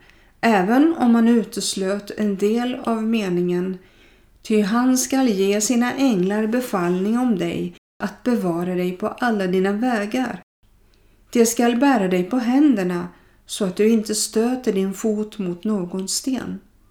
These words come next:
Djävulen citerade så här till Jesus när han frestade honom att kasta sig ner från templet.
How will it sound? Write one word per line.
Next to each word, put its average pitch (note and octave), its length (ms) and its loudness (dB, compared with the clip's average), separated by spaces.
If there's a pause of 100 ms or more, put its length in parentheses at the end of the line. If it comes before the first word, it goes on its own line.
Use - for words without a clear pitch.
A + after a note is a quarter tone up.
(1800)
Djävulen G#3 500 2
citerade G#3+ 680 2
så A#3+ 160 0
här A#3+ 280 2
till A#3 260 0
Jesus F#3+ 800 -2
när G3 140 0
han F#3 120 0
frestade G#3 540 -2
honom F#3 520 -2 (220)
att G#3 180 -8
kasta A#3 420 -2
sig G3+ 220 0
ner F#3+ 440 0 (100)
från G3 260 -2
templet. F3+ 760 -6